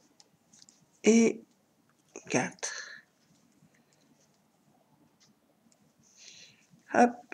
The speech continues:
trois mailles en l'air et je termine mon rang. Je fais une maille coulée sur la quatrième maille de ma première double bride. Une, deux, trois, quatre.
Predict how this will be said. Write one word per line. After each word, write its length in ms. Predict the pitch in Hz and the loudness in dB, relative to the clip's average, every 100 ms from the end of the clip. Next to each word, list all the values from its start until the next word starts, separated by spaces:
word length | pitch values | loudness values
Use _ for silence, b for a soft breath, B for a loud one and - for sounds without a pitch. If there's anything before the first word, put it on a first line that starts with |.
| - | -14
trois 220 | - 202 | -2 2
mailles 320 | 220 147 - | 4 2 0
en 80 | 160 | 0
l'air 460 | 202 208 226 247 247 | 4 6 8 6 4
et 120 | 202 | 0
je 180 | 208 202 | -2 -4
termine 540 | - 202 208 214 214 208 | -4 -4 0 0 4 4
mon 280 | 208 208 208 - | 6 4 0 -4
rang. 200 | - - _ _ - _ _ _ _ _ _ _ _ _ _ _ _ _ _ _ _ _ _ _ - _ _ - - B B B B | -6 -8 _ _ -20 _ _ _ _ _ _ _ _ _ _ _ _ _ _ _ _ _ _ _ -20 _ _ 4 4 B B B B
Je 180 | - 285 | 8 8
fais 180 | - 262 | 10 10
une 100 | 247 | 12
maille 280 | 247 240 | 12 10
coulée 320 | 240 - 254 269 | 6 8 8 8
sur 180 | 262 | 8
la 140 | 247 233 | 8 8
quatrième 1040 | 254 262 254 247 240 233 233 233 220 214 - - - | 6 4 4 6 8 10 10 10 8 4 -6 -18 2
maille 500 | 220 226 226 233 240 - b b b b b - | 6 8 8 6 4 -2 b b b b b 2
de 140 | 233 | 8
ma 340 | 233 220 214 214 | 10 10 8 6
première 480 | - 214 214 196 - | 4 6 8 8 4
double 320 | 214 190 185 202 | 0 0 2 0
bride. 420 | 196 147 135 - - | 0 0 -2 -2 0
Une, 240 | 190 220 220 | 4 4 2
deux, 240 | - 190 202 | 2 2 2
trois, 460 | - - - - - - - | -2 -6 -2 -2 -2 -16 -4
quatre. 600 | - - - - - | 2 2 0 -10 -12